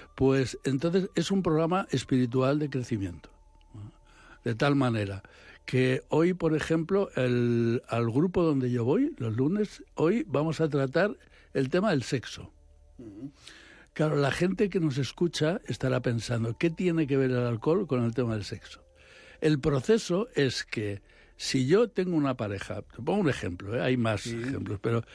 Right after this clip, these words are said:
Speaker 1: si yo tengo una pareja y le estoy poniendo los cuernos, con perdón, ¿eh?
Speaker 2: Sí.
Speaker 1: Entonces en el alcohólico se va,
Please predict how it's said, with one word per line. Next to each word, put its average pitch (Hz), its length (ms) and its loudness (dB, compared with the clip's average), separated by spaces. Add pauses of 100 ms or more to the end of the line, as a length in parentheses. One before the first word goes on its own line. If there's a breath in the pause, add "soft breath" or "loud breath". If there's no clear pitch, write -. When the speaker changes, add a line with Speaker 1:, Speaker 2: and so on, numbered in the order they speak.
(140 loud breath)
Speaker 1:
si - 160 -2
yo 170 100 4
tengo 247 180 0
una 190 160 0
pareja 101 460 -2 (600 loud breath)
y 143 100 4
le 135 100 4
estoy 170 200 0
poniendo 214 340 2
los 127 160 -2
cuernos, 143 480 0
con 117 220 -4
perdón, 123 520 -2 (140)
¿eh? 143 240 0
Speaker 2:
Sí. 107 260 -10 (320 loud breath)
Speaker 1:
Entonces 202 680 2 (120)
en 139 120 0
el 139 120 2
alcohólico 185 600 2
se 143 200 -4
va, 165 320 2